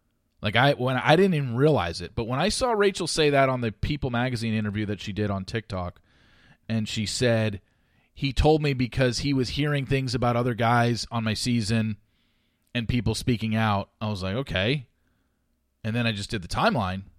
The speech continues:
August ninth, I report the Nate story with Kelsey. The next day, based on that answer that Rachel just gave, saying he told it to me, and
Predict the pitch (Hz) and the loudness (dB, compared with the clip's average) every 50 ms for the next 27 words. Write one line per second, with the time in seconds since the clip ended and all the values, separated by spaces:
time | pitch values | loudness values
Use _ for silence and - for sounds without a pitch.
0 | _ _ _ _ - 113 143 151 156 143 - 143 143 143 143 131 135 131 131 127 | _ _ _ _ -2 -2 -2 -2 -2 -4 -4 -2 -2 -2 0 2 2 2 2 2
1 | 117 - - 143 135 127 - 107 117 120 120 123 123 123 120 - - - 127 123 | 0 0 2 4 4 4 4 2 -4 -4 -2 -2 -2 -2 -4 -4 -4 0 2 2
2 | 120 117 110 113 107 - 123 113 107 101 - - 117 110 107 - _ _ _ _ | 2 2 2 0 -2 0 -2 -2 -2 -2 -4 -4 -4 -4 -6 -8 _ _ _ _
3 | _ _ - - 131 127 120 127 143 147 - - - 98 92 135 139 139 123 113 | _ _ -6 -4 -4 -2 0 2 2 2 2 0 -2 2 4 6 8 8 8 6
4 | 120 131 131 - _ _ _ _ _ _ _ _ _ _ _ _ _ _ - 120 | 4 2 0 -4 _ _ _ _ _ _ _ _ _ _ _ _ _ _ -2 2
5 | 131 139 - - 147 139 139 131 110 123 143 135 131 139 147 135 - 147 135 135 | 2 2 4 4 4 4 4 2 2 2 2 2 2 2 0 0 0 0 2 2
6 | 123 107 117 123 139 139 - 147 135 120 139 131 - - 131 143 160 143 127 117 | 0 0 2 0 0 0 0 -2 -6 -4 -4 -4 -4 -2 -2 -2 0 0 -2 -4
7 | - - 123 123 120 120 117 - 147 160 151 - - - 160 190 220 202 165 139 | -4 -4 -4 -2 -2 -2 -4 -4 -4 -6 -4 -4 -4 0 2 2 2 4 2 2
8 | - - - 123 117 110 104 107 117 139 - - _ _ _ _ _ _ _ _ | 0 0 -2 -2 0 0 0 0 0 -2 -6 -10 _ _ _ _ _ _ _ _
9 | _ _ _ _ _ _ _ _ _ _ _ _ _ _ _ _ _ _ _ _ | _ _ _ _ _ _ _ _ _ _ _ _ _ _ _ _ _ _ _ _
10 | _ _ _ _ _ _ _ _ _ _ _ _ _ _ _ _ - 139 143 143 | _ _ _ _ _ _ _ _ _ _ _ _ _ _ _ _ -6 -4 -2 0
11 | 143 143 139 139 139 135 127 113 | 0 2 2 2 2 0 -2 -4